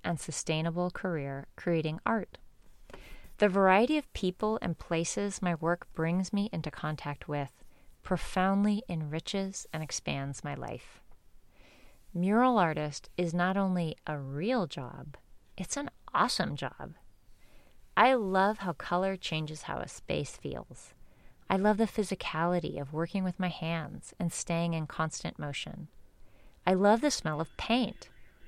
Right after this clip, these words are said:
as it reminds me that transformation is underway. I love the scale of murals,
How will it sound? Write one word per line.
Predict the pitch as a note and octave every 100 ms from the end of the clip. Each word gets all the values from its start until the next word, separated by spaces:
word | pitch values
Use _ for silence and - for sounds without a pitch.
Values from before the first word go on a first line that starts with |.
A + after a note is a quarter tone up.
| - F3+
as | F3
it | F#3
reminds | F3+ E3 E3 F3+ E3
me | D#3+
that | D3 -
transformation | - E3 F3 - F#3+ E3+ D#3 - D3 D3 D3+ -
is | D3 -
underway. | D#3+ D3 D3 C3+ - - - - - - - - - - - - - - -
I | F#3
love | G3+ C4 E4
the | E4
scale | - - E3+ E3+ E3
of | C#3+ D3
murals, | B2 D#2 D#2+ -